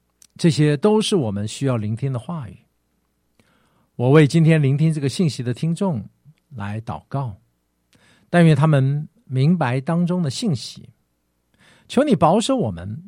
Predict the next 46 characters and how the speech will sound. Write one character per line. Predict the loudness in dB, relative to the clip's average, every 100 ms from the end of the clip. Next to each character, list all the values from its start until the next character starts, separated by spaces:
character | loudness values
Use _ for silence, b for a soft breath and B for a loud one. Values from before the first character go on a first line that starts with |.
| -4
帮 | -2 -2
助 | -2 -2
我 | -4
们， | -6 -16 -20 _ _ _ _ b b
不 | 2
会 | 4 4
焦 | 4 4 4 0
急 | -2 -4 -4 -4
而 | -4
且 | -2 -4
匆 | -2 -2 0
忙 | 0 0
地 | -2 -2 B B B
做 | 2 4
出 | 2 -2 -2 -6
极 | -12 -4 0
为 | 0 0 -2
愚 | -4 -6 -4 -2
昧 | -2 -4
的 | -6
事 | -10 -10
情 | -10 -12
来。 | -16 -20 _ _ _ _ _ _ _ _ b b b
求 | 0 2
你 |
使 | 4 2
我 | 2 2
们 | 0
不 | -2 -4
追 | -2 -2
求 | -2 -6 -6
自 | -4
己 | -4 -4
想 | -4 -6
要 | -4
的 | -6
事 | -6 -6
物， | -6 -6 -8 -14 _ b b b
而 | -4
是 | -2 -2
追 | 0 0
求 | 0 -6 -6 -8 -10 -14 _ _
你 | 0 2 0
的 | -8
旨 | -12 -14 -14
意。 | -16 -20